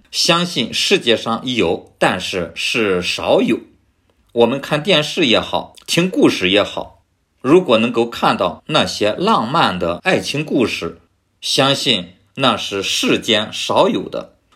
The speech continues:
如果这是普遍的，随处可见的，就不可能成为小说，成为电影。能够写成小说，拍成电影，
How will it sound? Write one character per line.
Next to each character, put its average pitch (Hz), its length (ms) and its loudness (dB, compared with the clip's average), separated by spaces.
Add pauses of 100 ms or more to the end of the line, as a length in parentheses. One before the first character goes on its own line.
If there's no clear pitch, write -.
(220)
如 180 320 4
果 117 160 4
这 175 140 2
是 220 100 0
普 - 260 -2
遍 202 360 2
的， - 260 -6 (140)
随 175 320 2
处 151 180 -4
可 - 180 -4
见 160 440 0
的， - 320 -8
就 127 180 4
不 247 240 2
可 - 240 0
能 92 280 -2 (200)
成 139 220 -2
为 175 100 6
小 87 320 2
说， 139 400 0 (160)
成 113 220 0
为 123 100 4
电 127 280 0
影。 80 160 -12 (580)
能 156 160 2
够 151 160 2
写 151 220 2
成 185 180 -4
小 82 300 -2
说， 117 400 -2
拍 117 180 0
成 151 240 -6
电 170 280 2
影， 82 180 -10